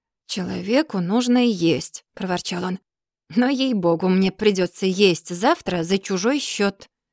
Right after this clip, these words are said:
Меж тем, как он сидел в задумчивости, машинально взвешивая деньги на ладони, ровное дыхание спящего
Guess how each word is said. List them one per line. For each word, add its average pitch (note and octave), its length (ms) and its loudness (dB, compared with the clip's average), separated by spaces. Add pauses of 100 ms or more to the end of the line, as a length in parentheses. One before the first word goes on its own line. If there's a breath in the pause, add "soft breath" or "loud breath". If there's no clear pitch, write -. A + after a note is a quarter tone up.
(240)
Меж G#3+ 240 4
тем, A3 220 2
как - 300 -4
он G3+ 200 2
сидел G3 320 2
в F#3 40 -2
задумчивости, F#3 1000 0
машинально G3 560 2
взвешивая F3+ 640 -2
деньги A3+ 320 2
на F#3 160 0
ладони, F#3+ 480 -2 (240 soft breath)
ровное A#3+ 360 4
дыхание G3+ 520 0
спящего G#3 600 -2